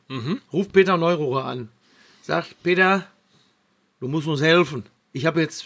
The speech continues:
Speaker 2: ich geb dem jetzt einfach einen sauerländischen Akzent, wahrscheinlich ist das Quatsch.
Speaker 1: Ja.
Speaker 2: So. Peter, Peter sagt, Peter, „Josef, wat, Jupp, Jupp, was gibt's denn?“ „Peter, wir haben ein Problem, du musst uns helfen, der Aufsichtsrat, der sucht einen Trainer und, äh, da kommen wir auf dich jetzt zu.“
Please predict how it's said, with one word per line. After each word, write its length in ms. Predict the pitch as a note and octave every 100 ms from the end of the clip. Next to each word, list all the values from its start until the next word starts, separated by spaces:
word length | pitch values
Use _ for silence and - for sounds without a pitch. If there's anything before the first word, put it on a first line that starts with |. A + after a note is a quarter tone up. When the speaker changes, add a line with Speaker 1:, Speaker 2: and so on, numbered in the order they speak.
| -
Speaker 2:
ich 160 | - -
geb 140 | E3
dem 140 | E3+ D#3
jetzt 140 | D3
einfach 200 | D#3+ D3+
einen 100 | C#3
sauerländischen 540 | C3 E3 D3+ D3+ C#3+ D#3
Akzent, 380 | C3+ - D#3 D3
wahrscheinlich 360 | D3 C#3 C3+
ist 100 | C3
das 100 | -
Quatsch. 360 | - A2+ - - - - - -
Speaker 1:
Ja. 140 | A#2+ -
Speaker 2:
So. 220 | D3+ B2 - - F4 - -
Peter, 320 | G3 A3 G#3+
Peter 340 | F#3 G3 G3+ F3+
sagt, 220 | F3 D3+
Peter, 300 | F#3+ F3+ D3
„Josef, 500 | D#3 B3+ A3+ D#3+ -
wat, 240 | - G3+ D#3+
Jupp, 200 | G3+ G#3+ _ -
Jupp, 240 | G#3+ A3
was 120 | G3
gibt's 220 | D#3 G3 -
denn?“ 200 | D#3+ A2 - - _ -
„Peter, 380 | E3+ F3 F3 E3 _ _ _ _ -
wir 100 | D3
haben 100 | E3
ein 40 |
Problem, 580 | D3 D3 D3+ E3+ E3+ D#3+ - _
du 80 | C3+
musst 180 | D#3 D3
uns 140 | C3+
helfen, 400 | D3+ F3 E3+ F3
der 120 | D3+
Aufsichtsrat, 680 | E3 E3 E3+ - D#3+ E3 E3
der 80 | C#3+
sucht 180 | E3 -
einen 80 |
Trainer 480 | C#3+ D#3+ E3+ E3 E3+ - _ _ _ _ _
und, 260 | D3 D#3 D3+
äh, 400 | E3 D3 C#3 C#3 - _ _ -
da 100 | C3+
kommen 220 | F3 E3
wir 60 | D#3
auf 100 | C3+
dich 160 | D#3
jetzt 200 | D3 -
zu.“ 220 | - G#2+